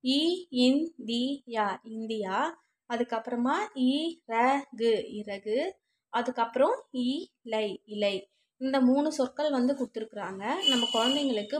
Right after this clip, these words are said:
பொறுமையா வந்து நம்ம சொல்லிக் கொடுக்கலாம். அதுக்கு அடுத்தது வந்து பார்த்தீங்கன்னா, ஈ. இது வந்து ஈ அப்படின்னு சொல்லணும். இது குறில் ஈ. இது வந்து ஈ. இது வந்து ஈ அப்படின்னு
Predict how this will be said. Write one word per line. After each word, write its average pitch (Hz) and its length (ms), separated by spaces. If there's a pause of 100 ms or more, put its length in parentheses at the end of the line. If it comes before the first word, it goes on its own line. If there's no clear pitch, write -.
பொறுமையா 226 420
வந்து 220 180
நம்ம 233 160
சொல்லிக் 202 280
கொடுக்கலாம். 196 480 (360)
அதுக்கு 262 280
அடுத்தது 294 260
வந்து 277 220
பார்த்தீங்கன்னா, 220 640 (500)
ஈ. 254 140 (840)
இது 240 180
வந்து 247 240 (200)
ஈ 262 120 (440)
அப்படின்னு 220 440
சொல்லணும். 220 420
இது 247 300
குறில் 262 380
ஈ. 233 320
இது 220 160
வந்து 233 240
ஈ. 247 340 (400)
இது 240 140
வந்து 240 240
ஈ 233 260 (460)
அப்படின்னு 208 300